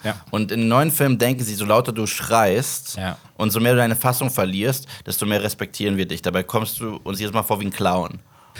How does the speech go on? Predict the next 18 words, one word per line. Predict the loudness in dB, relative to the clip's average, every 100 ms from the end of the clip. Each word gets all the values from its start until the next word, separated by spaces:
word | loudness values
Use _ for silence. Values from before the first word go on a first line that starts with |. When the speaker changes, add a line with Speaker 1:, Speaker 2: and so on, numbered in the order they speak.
| -8
Speaker 1:
Bei | -2
Kylo | 4 6
Ren | 6 6
fand | 2
ich's | 0
okay. | 0 0 0 -2 -4
Speaker 2:
N-, | 0 0 0 -4 -4
nein, | -4 -4 -2
also | 0 2
wenn | 2
er |
schreit, | 2 2 4
"More, | 6 8 6 6 4 2 2
more", | 6 6 6
ich | 0
so, | -4 -14 _ -6 -6 -8 -16 -20 -18 -6
Speaker 1:
Ja, | -2 -2
in, | 0